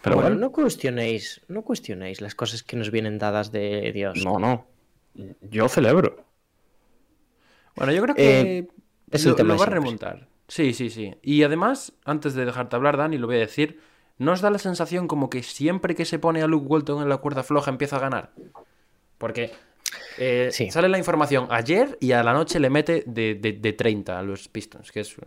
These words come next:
Speaker 3: vale, vale, a buenas horas.
Speaker 2: Sí, es que es eso, o sea, pa' mí es, es, eh, se repite en bucle la cosa, es como Luke Walton está en la cuerda floja, lleva, eh, desde que llegó a los Kings está en la cuerda floja.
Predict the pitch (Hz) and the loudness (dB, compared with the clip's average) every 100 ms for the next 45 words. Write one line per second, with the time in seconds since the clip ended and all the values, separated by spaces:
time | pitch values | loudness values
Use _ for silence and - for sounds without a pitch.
0 | - - _ - - 107 95 104 107 92 | -20 -20 _ -20 -8 -6 -4 -2 -2 -4
1 | - 110 120 107 101 - - _ _ _ | -4 -2 0 -2 -6 -10 -16 _ _ _
2 | _ _ _ - 127 - _ _ _ _ | _ _ _ -20 -20 -20 _ _ _ _
3 | _ - - _ _ _ _ - - _ | _ -20 -20 _ _ _ _ -20 -20 _
4 | - 123 104 117 117 120 120 139 117 98 | 2 4 6 4 4 2 4 2 2 -2
5 | 107 113 107 104 - 131 131 165 190 170 | 2 4 4 2 0 2 4 6 8 6
6 | - - - 131 139 - 123 117 110 - | 2 -6 -2 0 0 -2 4 4 4 0
7 | 117 110 147 143 104 - 110 104 123 120 | -2 -2 -2 -2 -6 -8 -10 -6 -6 -4
8 | 107 101 104 123 117 117 - 117 110 - | -4 -4 -2 -2 0 -2 0 -2 -4 -10
9 | - 147 143 160 156 143 - 127 117 120 | 0 2 4 4 4 2 2 0 2 0
10 | 113 - 110 - - - _ 131 131 113 | -2 -4 -10 -10 -20 -20 _ 0 2 0
11 | - _ _ _ - - 117 113 110 120 | -4 _ _ _ -20 -6 -4 -2 -4 -2
12 | 120 107 113 131 127 - 120 - 104 104 | -2 -2 0 2 2 0 -6 -8 -10 -10
13 | 101 101 101 - 101 | -10 -12 -14 -16 -20